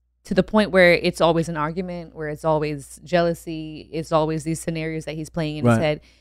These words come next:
Speaker 1: Him not being secure with himself is not something that you can teach him. And if that's gonna be a detriment to you and the relationship with him,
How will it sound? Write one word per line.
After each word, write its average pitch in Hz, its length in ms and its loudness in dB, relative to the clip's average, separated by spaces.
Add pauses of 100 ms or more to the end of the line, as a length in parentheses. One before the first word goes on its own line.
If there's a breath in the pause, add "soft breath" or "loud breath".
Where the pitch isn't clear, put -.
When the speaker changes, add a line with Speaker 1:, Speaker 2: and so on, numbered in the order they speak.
(120)
Speaker 1:
Him 220 160 0
not 202 160 0
being 180 160 -2
secure 175 340 -4
with 165 120 -2
himself 156 360 -6
is 147 120 -12
not 151 200 -10
something 143 240 -18
that 147 180 -16
you 156 60 -14
can 143 140 -14
teach 170 280 -10
him. 139 240 -10
And 147 120 -10
if 143 120 -10
that's 147 180 -2
gonna 170 160 -10
be 156 140 -12
a - 20 -10
detriment 143 580 -10
to 151 100 -18
you 156 440 -4
and 147 140 -10
the 139 60 -8
relationship 151 680 -4
with 147 140 -8
him, 160 400 -4